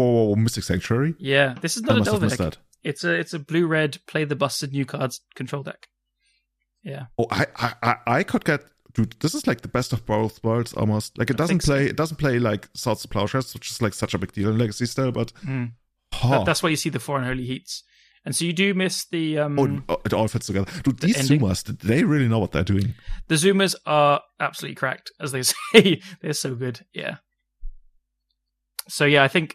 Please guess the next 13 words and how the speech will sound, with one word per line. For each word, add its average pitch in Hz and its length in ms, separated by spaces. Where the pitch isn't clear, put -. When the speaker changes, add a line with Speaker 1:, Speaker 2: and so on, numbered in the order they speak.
Speaker 2:
this, 165 260
a - 120
majority 156 460
of - 20
the 135 60
top 139 200
eight 139 280
or 151 100
top 143 200
sixteen 139 340
or 131 40
whatever 127 300
is 139 500